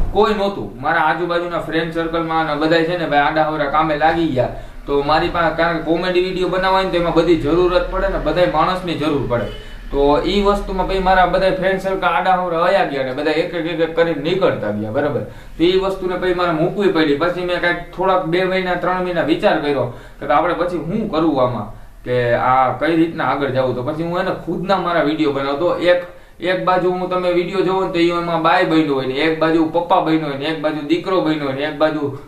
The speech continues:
સાસુમાં બન્યો હોય ને, એવા એવા વીડિયો બનાવતો. એટલે ઈ મેં ચેનલે રાખી હતી. પછી એમાં પણ કાંઈ રિસ્પોન્સ ના મળ્યો. પછી મેં કરી હિન્દી ચેનલ ચાલુ. તો પછી મારું એક બીજું ગ્રુપ સર્કલ મને મળ્યું. તો ઈ ગ્રુપ સર્કલમાં હું અત્યારે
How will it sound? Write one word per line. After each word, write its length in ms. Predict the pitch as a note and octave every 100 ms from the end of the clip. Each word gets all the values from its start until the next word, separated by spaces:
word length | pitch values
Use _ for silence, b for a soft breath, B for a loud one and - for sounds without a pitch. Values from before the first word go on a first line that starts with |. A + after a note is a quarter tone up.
| -
સાસુમાં 500 | E3+ D#3+ F#3 E3+ D#3
બન્યો 220 | D#3 D#3
હોય 100 | D3
ને, 60 | C#3+
એવા 200 | E3+ F3+
એવા 140 | D#3
વીડિયો 360 | C3+ C3+ B2+ A#2
બનાવતો. 520 | A#2+ A#2 G#2+ G#2 G2+ B B B -
એટલે 180 | C#3
ઈ 180 | D#3 F3+
મેં 160 | G3 F#3+
ચેનલે 320 | F#3+ F#3+ F#3
રાખી 300 | F3+ F3+ G3
હતી. 120 | F#3+
પછી 240 | E3+ F3 E3
એમાં 360 | E3+ F#3+ G3+
પણ 160 | G3 F#3+
કાંઈ 160 | F#3
રિસ્પોન્સ 420 | F3+ F#3+ - F#3 F3+
ના 180 | F#3
મળ્યો. 180 | F#3 F#3
પછી 260 | E3 E3+ F3
મેં 180 | F3 F3
કરી 220 | F#3 F3+
હિન્દી 400 | D#3 F#3 F#3+ D#3
ચેનલ 280 | C#3+ B2+ A2+
ચાલુ. 320 | A#2+ F3+ G3+ B B
તો 60 | D#3
પછી 160 | E3+
મારું 300 | E3+ F3 F#3
એક 80 | F#3+
બીજું 440 | E3 D#3+ F#3 B3 G#3
ગ્રુપ 220 | G#3 G#3
સર્કલ 320 | G3 F#3+ F3
મને 240 | D#3+ D#3
મળ્યું. 640 | C#3+ D3+ D3+ D#3 - - -
તો 60 |
ઈ 180 | D#3+ G3+
ગ્રુપ 260 | F#3 G3 G3
સર્કલમાં 400 | G3+ G3 F#3+ F#3
હું 100 | F#3
અત્યારે 480 | F#3+ F#3+ D#3+ C#3+